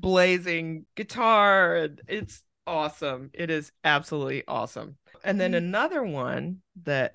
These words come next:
Speaker 1: I recommend is a song called Transgender Dysphoria Blues by Against Me. This song is a pretty raw, emotional, no holds barred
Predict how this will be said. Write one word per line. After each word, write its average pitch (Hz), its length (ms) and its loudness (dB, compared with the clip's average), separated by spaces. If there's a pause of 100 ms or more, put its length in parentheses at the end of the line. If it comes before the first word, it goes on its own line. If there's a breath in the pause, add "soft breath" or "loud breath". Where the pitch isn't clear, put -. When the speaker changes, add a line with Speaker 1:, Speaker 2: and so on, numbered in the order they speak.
Speaker 1:
I 139 160 -2
recommend 127 760 -2
is 135 180 -10
a 127 80 -6
song 143 320 -2
called 139 340 -2
Transgender 202 1200 -2
Dysphoria 185 920 -4 (120)
Blues 160 800 -8 (140)
by 131 340 -2
Against 139 640 -8
Me. - 380 -12 (560)
This 165 160 -6
song 175 720 0
is 160 1200 -2
a 143 100 -10
pretty 208 280 -6
raw, 190 800 2 (500)
emotional, 175 1040 -4 (180)
no 170 220 -12
holds 185 260 -4
barred 175 680 4